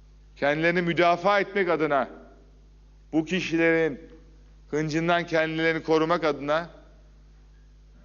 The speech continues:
bir şekilde menfaat sağlıyorlar onlara. Şimdi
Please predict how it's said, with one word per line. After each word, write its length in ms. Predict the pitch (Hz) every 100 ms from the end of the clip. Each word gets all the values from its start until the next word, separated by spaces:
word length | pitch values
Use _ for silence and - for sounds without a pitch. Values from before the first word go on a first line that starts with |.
| -
bir 80 |
şekilde 720 | 175 165 143 147 139 147 165 - - - - - - - - - - - - - - - - - - - -
menfaat 380 | 143 143 143 -
sağlıyorlar 440 | 113 104 98 95
onlara. 300 | 90 85 78 - - - - - - - - - - - - - - - - - -
Şimdi 400 | - 156 139 123